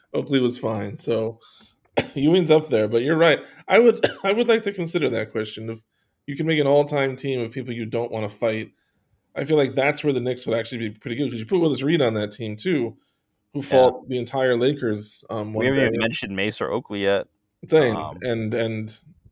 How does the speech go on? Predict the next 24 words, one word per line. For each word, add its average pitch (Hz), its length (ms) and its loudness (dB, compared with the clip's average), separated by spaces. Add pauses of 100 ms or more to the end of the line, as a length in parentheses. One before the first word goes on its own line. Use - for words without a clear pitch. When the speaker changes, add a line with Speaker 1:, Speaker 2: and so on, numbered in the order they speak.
(160)
Speaker 1:
Willis 135 200 4
Speaker 2:
X. 139 60 -4
Speaker 1:
Reed 147 260 4
did, - 280 -4
did 131 160 -2
not 139 220 0
come 139 140 -2
out 131 80 2
of 120 80 4
the 110 60 -2
short 175 300 4
end 104 280 -2
against 110 320 -6
the 107 60 -6
Lakers. 107 440 -6
He 143 80 -12
beat 143 180 -8
the 139 60 -12
shit 151 240 -2
out 117 120 2
of 113 60 -4
the 113 100 -4
whole 120 140 -4
team. 107 420 -8